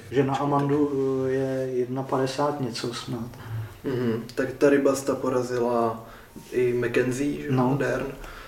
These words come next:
Speaker 2: a prohrála naposledy s Marinou Rodriguez,
Speaker 1: Mhm.
Speaker 2: takže jde z, jde z prohry. Dvakrát se jí zrušil zápas s tou Angelou Hill,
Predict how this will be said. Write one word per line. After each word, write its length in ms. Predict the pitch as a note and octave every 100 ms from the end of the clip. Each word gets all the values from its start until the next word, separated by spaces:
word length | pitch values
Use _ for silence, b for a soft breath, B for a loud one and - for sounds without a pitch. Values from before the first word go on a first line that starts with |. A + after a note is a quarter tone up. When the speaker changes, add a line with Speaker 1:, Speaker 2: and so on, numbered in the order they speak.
| B
Speaker 2:
a 80 | -
prohrála 520 | A#2 C3 A#2 A#2 B2
naposledy 440 | B2+ B2+ B2+ C#3 C3
s 40 |
Marinou 400 | C3+ C3 B2 A#2
Rodriguez, 540 | A#2 A#2+ A#2 A#2 C3 A#2+
Speaker 1:
Mhm. 80 |
Speaker 2:
takže 380 | B2+ - A2+ A#2+ A#2 -
jde 100 | - C3+
z, 140 | - -
jde 100 | C#3+
z 60 |
prohry. 540 | - C3+ C3 C#3+ C#3+ C#3+ B B B B B -
Dvakrát 320 | B2 C3 B2+
se 120 | C#3
jí 60 | C3
zrušil 320 | B2+ - C3+
zápas 380 | B2+ A#2 A#2+ A#2
s 140 | -
tou 560 | - C3 B2 B2 A#2+ A#2+
Angelou 380 | C3 B2+ C3+ C3
Hill, 280 | A#2 C3 C#3